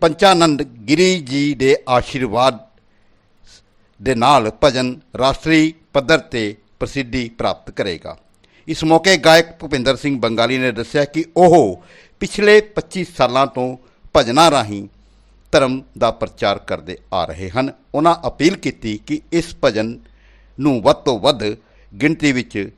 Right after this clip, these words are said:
ਸੁਣਿਆ ਜਾਵੇ ਅਤੇ ਅੱਗੇ ਸ਼ੇਅਰ ਕੀਤਾ ਜਾਵੇ। ਇਸ ਮੌਕੇ ਅਨੇਕਾਂ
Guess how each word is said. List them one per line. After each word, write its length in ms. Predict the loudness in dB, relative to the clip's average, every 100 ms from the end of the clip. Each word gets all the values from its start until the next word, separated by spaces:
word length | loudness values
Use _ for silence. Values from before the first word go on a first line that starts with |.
| _
ਸੁਣਿਆ 320 | -12 -4 -2 2
ਜਾਵੇ 320 | 2 2 0
ਅਤੇ 200 | -6 -10 -10 -16
ਅੱਗੇ 240 | -10 -10
ਸ਼ੇਅਰ 240 | -8 -8 -8
ਕੀਤਾ 320 | -10 -18 -18
ਜਾਵੇ। 240 | -18 -20 -20 -18
ਇਸ 180 | -12
ਮੌਕੇ 460 | -2 0 2 0 0 -4
ਅਨੇਕਾਂ 440 | -4 -2 2 2